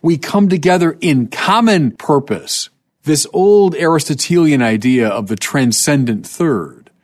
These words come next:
when the great philosopher said that a relationship or a friendship or a marriage will endure not so much when the two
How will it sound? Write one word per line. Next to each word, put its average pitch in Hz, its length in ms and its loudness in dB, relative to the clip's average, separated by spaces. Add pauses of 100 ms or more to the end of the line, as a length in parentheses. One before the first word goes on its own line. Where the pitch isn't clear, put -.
(120)
when 117 120 -4
the 117 60 -2
great 139 220 0
philosopher 131 500 0
said 120 240 -2
that 113 220 -2 (200)
a 120 80 -6
relationship 131 920 0
or 107 140 0
a 95 60 -6
friendship 143 720 -2
or 104 140 -2
a 101 40 -4
marriage 110 800 -2 (160)
will 143 200 0
endure 135 540 2
not 143 220 2
so - 140 -2
much 160 260 0
when 139 100 0
the 120 100 0
two 151 560 -4